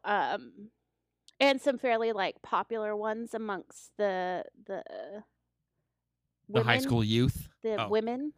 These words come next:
Speaker 1: you know? So, like, it's not like we're on the football team because we didn't have one for girls. Um, but yeah, so I
Speaker 2: Can't,
Speaker 1: had
Speaker 2: can't women play on the men's teams? I thought we've,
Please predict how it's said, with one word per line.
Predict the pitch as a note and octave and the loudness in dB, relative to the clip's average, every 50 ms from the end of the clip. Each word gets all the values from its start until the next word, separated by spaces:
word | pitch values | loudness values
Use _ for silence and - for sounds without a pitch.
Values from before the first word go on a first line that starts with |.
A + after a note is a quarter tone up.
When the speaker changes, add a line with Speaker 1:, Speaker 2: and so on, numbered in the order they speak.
| _ _ | _ _
Speaker 1:
you | C#4 C4 B3+ | -4 -4 -2
know? | B3 B3 A#3+ B3 | 0 0 0 -2
So, | A#3+ - B3+ B3 | -2 -2 -2 2
like, | A#3+ A3+ G#3 - _ - _ _ _ - _ _ _ _ _ | 4 4 4 2 _ -10 _ _ _ -20 _ _ _ _ _
it's | _ - | _ 0
not | D4+ C#4+ - | 0 2 4
like | G3+ G#3 G3 | 4 2 4
we're | G3 F#3+ F#3+ | 2 2 2
on | F#3 F3+ F3+ | 2 0 0
the | F3 E3 E3 E3 F3+ _ _ - _ _ | -2 -4 -4 -4 -6 _ _ -20 _ _
football | - E4+ F4 - C4 A#3+ G#3 F#3+ F#3 | 0 0 0 4 4 4 4 4 2
team | F#3 - A#3 G#3 G#3 G#3+ A#3 C4 C#4 C#4 _ - | 0 -4 -8 -6 -6 -6 -6 -6 -8 -10 _ -12
because | - - - G3+ G3 F#3+ F3+ F#3+ - - - - _ _ _ _ _ _ _ _ _ _ _ _ _ _ _ _ - | -14 -10 -8 -6 -6 -6 -6 -8 -16 -20 -20 -20 _ _ _ _ _ _ _ _ _ _ _ _ _ _ _ _ -8
we | G#3+ | -6
didn't | A3+ A#3+ B3+ B3+ | -6 -6 -6 -4
have | C#4+ D4+ C#4+ | -2 -2 -2
one | A3+ G#3 G3 G3 | -2 -4 -8 -8
for | - - - F#3 F3 F3 F3 F#3 - _ - | -12 -10 -8 -8 -6 -6 -8 -10 -14 _ -8
girls. | - F#3 E3+ E3+ D#3+ E3 F#3+ - - _ _ _ _ _ _ _ _ _ _ _ _ _ _ _ _ _ _ _ _ _ - _ _ _ _ _ - _ _ _ _ - | -6 -4 -2 -2 -2 -4 -6 -10 -16 _ _ _ _ _ _ _ _ _ _ _ _ _ _ _ _ _ _ _ _ _ -20 _ _ _ _ _ -20 _ _ _ _ 0
Um, | B3 B3 G#3+ F3 G#2 - - - - A#3 A#3 _ _ _ _ _ _ _ _ _ _ _ _ _ _ - | 2 2 2 2 -2 -8 -16 -18 -20 -20 -20 _ _ _ _ _ _ _ _ _ _ _ _ _ _ -2
but | B3+ B3 - | -2 -2 2
yeah, | A#3+ C4+ A#3+ - - | 2 2 2 2 -2
so | - - C4+ A#3 | -2 2 4 4
I | A3+ A#3 A#3 | 6 8 10
Speaker 2:
Can't, | - F3+ F#3 - | 10 10 10 8
Speaker 1:
had | C4 - | 4 6
Speaker 2:
can't | - F#3 G3+ E3 | 6 6 8 10
women | E3 E3+ F3+ F#3+ F#3 F3 | 8 8 8 8 6 4
play | E3 E3+ E3+ E3+ F3+ G#3 G3 | 6 6 6 8 8 8 8
on | D#3 D#3 E3+ F3 F3 | 10 10 10 10 10
the | D#3 | 8
men's | C3+ C#3+ D3+ E3 F3+ - - | 8 8 8 8 6 4 2
teams? | G#3 G#3 A3 A3+ G3+ | 2 4 4 4 4
I | D#3+ C#3+ | 4 4
thought | - D#3+ D#3 D3 | 6 4 4 4
we've, | D3 C#3 C3+ C3+ C3 - - | 2 2 2 2 -2 -4 -12